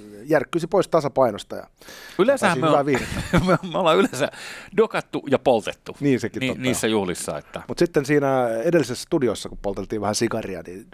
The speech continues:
Speaker 1: t-, jotain palohälytyksiä tuli ja muuta, niin
Speaker 2: Joo.
Speaker 1: sitten tota, olemme niinku lopettaneet
Speaker 2: Mm.
Speaker 1: sikareiden polton live-lähetyksen.
Speaker 2: <laughs> Niin.
Speaker 1: Muuten kyllä.
Speaker 2: No, miksei? Hei, tota, mites päin mennään? Mennäänkö ensin nyt tähän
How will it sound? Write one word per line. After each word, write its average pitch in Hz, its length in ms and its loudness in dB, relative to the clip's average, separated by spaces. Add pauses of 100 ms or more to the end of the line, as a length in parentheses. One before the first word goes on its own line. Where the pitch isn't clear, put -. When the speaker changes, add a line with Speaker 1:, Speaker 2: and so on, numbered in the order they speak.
(160)
Speaker 1:
t-, - 100 -14
jotain 110 240 -4
palohälytyksiä 98 720 -2
tuli 92 200 -14
ja 92 80 -12
muuta, 90 240 -18
niin - 100 -20 (280)
Speaker 2:
Joo. 85 300 -6 (140)
Speaker 1:
sitten - 340 -10
tota, 85 280 -8 (720)
olemme 175 200 0
niinku 220 160 -2
lopettaneet 92 720 -2 (420)
Speaker 2:
Mm. 101 180 -10 (200)
Speaker 1:
sikareiden 98 360 -2
polton 98 500 -8 (240)
live-lähetyksen. 98 640 -4 (260)
Speaker 2:
<laughs> 135 280 -10
Niin. 123 180 -4 (320)
Speaker 1:
Muuten 156 220 2
kyllä. 120 160 -2 (500)
Speaker 2:
No, 165 80 -8 (300)
miksei? 151 340 -2 (680)
Hei, 294 80 0
tota, 294 220 2 (1120)
mites 302 180 4
päin 202 180 2
mennään? 160 320 2
Mennäänkö 254 340 4
ensin 190 220 -2
nyt 180 160 -4
tähän 170 300 2